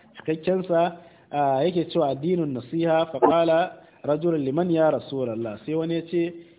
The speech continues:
"Da wa ya Rasulullah?" Qala, ya ce, "Lillah," ga Allah, wa li kitabihi, da kuma, eh, li-, littafin sa, wa li nabihi, da annabin sa, "Wa li a'immatil mu'minin wa ammatihim."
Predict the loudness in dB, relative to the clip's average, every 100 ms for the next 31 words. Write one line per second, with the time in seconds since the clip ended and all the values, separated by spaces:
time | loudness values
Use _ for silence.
0 | _ -4 0 0 2 2 2 0 -4 -2
1 | 0 0 0 -2 -2 -4 -6 -6 -4 -2
2 | -2 -2 -8 -6 -2 -2 -2 -4 -6 0
3 | 0 0 -4 -6 -8 -20 -20 -14 -10 -4
4 | 0 2 0 -6 -20 -10 -6 -4 -4 -8
5 | -8 -8 0 2 2 -4 -4 -2 0 0
6 | -2 -4 -6 -4 -2 0 0 -2 -8 -18
7 | -12 -6 -4 -4 -4 -2 0 0 -2 -4
8 | -4 -6 -8 -8 -8 -8 -4 -2 -4 -6
9 | -10 -6 -6 -6 -8 -12 -16 -16